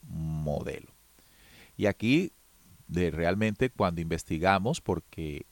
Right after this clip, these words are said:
en el caso personal, yo me di a la tarea, me di el tiempo para escuchar los planteamientos del terraplanismo,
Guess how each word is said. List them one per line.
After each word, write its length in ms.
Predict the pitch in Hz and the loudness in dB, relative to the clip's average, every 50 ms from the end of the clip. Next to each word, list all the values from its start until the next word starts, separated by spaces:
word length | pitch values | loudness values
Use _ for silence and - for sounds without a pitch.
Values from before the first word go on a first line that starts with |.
| _ _ - | _ _ -6
en 180 | 90 80 73 | -6 -6 -4
el 140 | 78 78 - | -6 -10 -4
caso 300 | - 82 78 - - 82 | -2 -2 -2 -2 -2 -2
personal, 500 | - 92 87 - 113 110 117 110 107 - - - _ _ - - - _ _ - | 0 0 0 2 2 4 4 4 2 0 -4 -16 _ _ -20 -20 -20 _ _ -12
yo 220 | - 80 87 82 | -2 4 4 4
me 160 | 78 90 101 101 | 6 6 4 4
di 220 | 92 104 123 - | 4 4 0 0
a 140 | - 92 87 | -2 -4 -2
la 140 | 80 76 73 | -2 -2 -4
tarea, 540 | - - 67 67 78 104 139 131 85 67 - _ _ _ - | -6 -8 -6 0 2 4 4 4 2 -2 -6 _ _ _ -8
me 160 | - 80 78 | -6 -6 -4
di 220 | 73 76 82 90 101 | -4 -2 0 0 0
el 160 | 104 101 82 | 0 0 -4
tiempo 760 | _ _ - 107 107 131 151 151 113 - - - 73 71 - _ - - - - - - - - _ - - | _ _ -2 2 4 4 4 2 0 -4 -4 -4 -4 -4 -4 _ -20 -20 -20 -20 -20 -20 -20 -20 _ -8 -2
para 340 | 90 90 87 87 90 87 - - | 0 2 4 4 2 0 -2 -2
escuchar 760 | - 92 90 85 - - - - 87 - - 101 90 85 82 | -2 0 0 0 -2 -6 -4 -6 -6 -2 2 4 4 4 4
los 160 | 90 98 95 - | 2 -4 -4 -2
planteamientos 1120 | - 104 101 101 98 - 113 120 120 120 127 127 117 110 98 - - 117 123 120 - 87 | 0 0 0 0 0 0 0 0 0 0 0 0 0 -2 -2 0 0 0 0 0 -4 -4
del 180 | 85 87 82 78 | -4 -4 -4 -2
terraplanismo, 800 | - 85 80 71 76 - - 76 82 131 170 151 - 87 78 - | -4 -4 -4 -2 -4 -4 -4 -2 0 2 2 0 0 -2 -6 -8